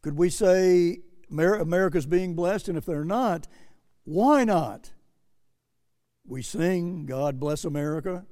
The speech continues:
and God wants us to be blessed. He has blessed us mightily in the past, and many of us have taken that, taken credit for that ourselves, but it was all God's doing.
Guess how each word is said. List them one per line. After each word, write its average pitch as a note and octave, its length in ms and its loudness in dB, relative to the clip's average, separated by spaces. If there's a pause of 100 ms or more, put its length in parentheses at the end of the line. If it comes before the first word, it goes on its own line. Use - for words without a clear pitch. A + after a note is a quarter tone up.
(1200)
and A#2+ 180 -8
God D#3+ 300 0
wants F#3+ 300 -6
us G3+ 160 0
to G3 100 -4
be D3+ 180 0
blessed. C3 600 -10 (920)
He E3 140 0
has F#3+ 140 6
blessed F#3+ 380 2
us - 160 -4
mightily G3+ 760 0 (280)
in E3+ 160 -2
the F3 80 0
past, E3+ 640 0 (580)
and D#3 440 -4
many D#3+ 260 0
of C#3 140 -4
us B2+ 100 -8
have B2+ 140 -10
taken D3+ 320 -2
that, C#3+ 200 -2 (1700)
taken C#3+ 260 -4
credit E3 320 -2
for D3+ 80 -6
that D3 220 -2
ourselves, C#3+ 520 -2
but D#3 140 -6
it D#3+ 100 -4
was C3 160 -10
all E3+ 280 0
God's C#3+ 420 -4
doing. C3+ 460 -10